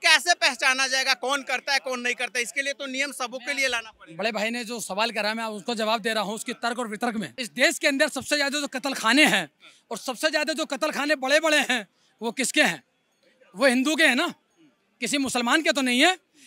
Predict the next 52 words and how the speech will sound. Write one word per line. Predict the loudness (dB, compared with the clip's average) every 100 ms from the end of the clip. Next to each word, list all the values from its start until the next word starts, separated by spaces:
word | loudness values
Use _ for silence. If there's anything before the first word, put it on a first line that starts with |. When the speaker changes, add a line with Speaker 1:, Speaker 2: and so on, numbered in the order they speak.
| -16 -2
Speaker 2:
अब | 0
मुसलमान | 0 0 2 4 4
के | 4
नाम | 2 2 2
रख | 2
के | 6 6 4 _ _ _ _ _ _
हिंदू | -4 0 -2
उसको | 0 -2
फैक्ट्री | -2 -4 -4
को | -6
चलाने | -4 -2 0
का | 2
काम | 2 0
करना | 0 2 2
है, | 0 -4 _ _ _ _ -8
क्या | -4
वो | -2
ईगल | -2 -2 0
है? | -2 -4 _ _ _ _ _ _ _
क्या | -4
वो | -2
राइट | -2 0
है, | 0
गलत | -2 -2 -4
है? | -10 -16 _ _ _ _
मैं | -8 -8
पूछ | -4 0
रहा | 0
हूँ |
पत्रकार | 0 -4 -4 -4
जी। |
Speaker 1:
हो | -4
रहा | -2 0
है | 0
ऐसी | -4
चीजें, | -12 -10 -10
कहाँ | -8 -10
हो |
रहा | -12
है? | _ 0
Speaker 2:
कहाँ | 2 4
नहीं | 6 8
हो |
रहा? | 8 6
दिल्ली | 4 2
के | 2
अंदर | 2 2
सबसे | 2 2 4
इंटरनेशनल, | 4 2 2 0 0 0
सबसे | 0 -4 0
देश | 2 2
की, | 0 -2